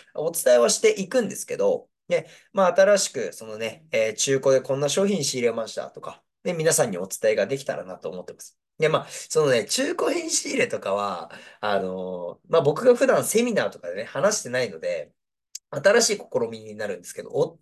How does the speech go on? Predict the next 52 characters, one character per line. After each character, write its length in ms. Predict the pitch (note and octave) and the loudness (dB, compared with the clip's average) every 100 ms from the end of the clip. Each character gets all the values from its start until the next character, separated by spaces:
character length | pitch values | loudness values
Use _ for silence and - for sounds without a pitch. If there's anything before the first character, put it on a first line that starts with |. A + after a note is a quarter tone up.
| - | -8
あ 120 | A#2+ | -8
の、 300 | G2+ F#2+ - _ | -8 -16 -20 _
声 280 | - - G4 | -8 -2 -2
だ 140 | C3 - | -2 -2
け 120 | B2+ | -2
で 80 | G#2 | -2
説 260 | A2+ - | -6 -8
明 120 | A2+ | -6
す 120 | G#2 G2+ | -6 -6
る 60 | |
の 80 | F2+ | -12
っ 20 | |
て 100 | - | -10
す 220 | - - A#2+ | -6 -6 -2
っ 20 | |
ご 140 | F#4+ | 0
い 120 | D4 A#2 | 0 0
難 180 | F#2+ - | -2 -4
し 80 | |
い 20 | F#2 | -6
ん 40 | |
で 40 | D#2+ | -10
す 120 | - | -10
よ。 140 | - _ _ - _ _ | -10 _ _ -20 _ _
ね、 200 | A2 G2+ - - - | -4 -4 -8 -18 2
え 180 | B2+ | 6
ー、 20 | C3 | 6
い 60 | |
ろ 120 | D3 | 8
い 20 | E3 | 6
ろ 40 | |
な 140 | D#3+ D3 | 4 2
ツ 200 | - A3 | 2 4
ー 120 | A3+ | 6
ル 100 | G#3+ | 4
を 80 | G3+ | 4
使 180 | - | 0
っ 100 | F#3 | -2
た 100 | - | -2
り 100 | C3+ | -6
し 80 | G2+ | -6
た 80 | F2 | -14
り 80 | E2 | -16
と 80 | _ | _
か 80 | |
ね、 160 | C3 F3+ - - - - - | -6 -6 -10 -20 -20 -16 -2
え 460 | B2 A2+ G#2+ G#2+ | 0 2 2 0
ー、 20 | G#2 | 0
ま 80 | A#2+ | -2
あ、 20 | |
ビ 180 | G2+ | -2
ッ 40 | A#2+ | -10